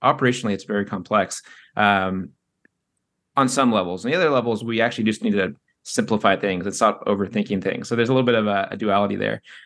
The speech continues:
Um, so we started actually by uh, offering, um, stem workshops.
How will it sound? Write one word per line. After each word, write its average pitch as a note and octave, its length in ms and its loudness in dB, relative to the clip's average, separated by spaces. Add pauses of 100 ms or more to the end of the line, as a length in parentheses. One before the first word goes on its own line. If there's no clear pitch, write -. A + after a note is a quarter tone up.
(120)
Um, G#2 340 2
so C#3 140 0
we D3+ 120 4
started D3+ 380 2
actually A#2+ 320 -2
by G#2 440 0 (320)
uh, G2+ 300 0
offering, G#2 760 0
um, G2 440 -4
stem - 340 0
workshops. - 680 -2